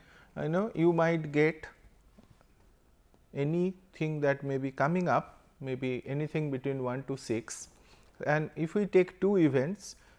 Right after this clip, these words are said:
the first event we may take getting a number higher than four, which could be five and six, and E two could be getting an odd number, which could be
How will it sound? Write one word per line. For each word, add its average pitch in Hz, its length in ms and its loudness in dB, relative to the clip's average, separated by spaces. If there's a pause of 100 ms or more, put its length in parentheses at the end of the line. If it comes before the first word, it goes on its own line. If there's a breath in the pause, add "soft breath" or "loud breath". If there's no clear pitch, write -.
(100)
the 160 100 0
first 196 360 2
event 160 460 2
we 147 120 -2
may 151 140 0
take 139 380 0
getting 180 340 0
a 175 60 0
number 139 560 2
higher 151 220 4
than 165 280 2
four, 135 360 4 (340 loud breath)
which 175 220 0
could 160 180 0
be 151 120 0
five 170 320 2
and 175 180 0
six, - 460 -2 (340 soft breath)
and 143 320 0 (120)
E 180 160 2
two 170 360 2
could 151 180 0
be 160 80 2
getting 156 380 4
an 160 180 0
odd 175 260 8
number, 123 440 4
which 156 280 -2
could 135 220 -2
be 190 220 -2